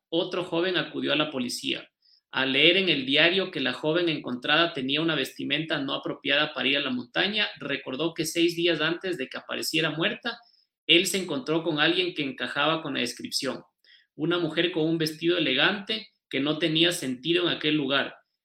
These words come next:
seguida de dos hombres vestidos con traje negro, pero no cruzaron ninguna palabra con ella.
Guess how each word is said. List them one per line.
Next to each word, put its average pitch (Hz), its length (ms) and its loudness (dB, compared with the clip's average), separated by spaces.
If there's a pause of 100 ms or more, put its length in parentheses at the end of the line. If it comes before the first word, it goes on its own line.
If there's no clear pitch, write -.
seguida 156 520 4
de 165 140 2
dos 165 280 2
hombres 175 340 0
vestidos 165 420 2
con 127 180 -6
traje 151 320 0
negro, 202 540 0 (440)
pero 131 200 -2
no 160 300 0
cruzaron 160 500 -2
ninguna 147 480 -2
palabra 127 400 -2
con 120 160 -10
ella. 107 240 -8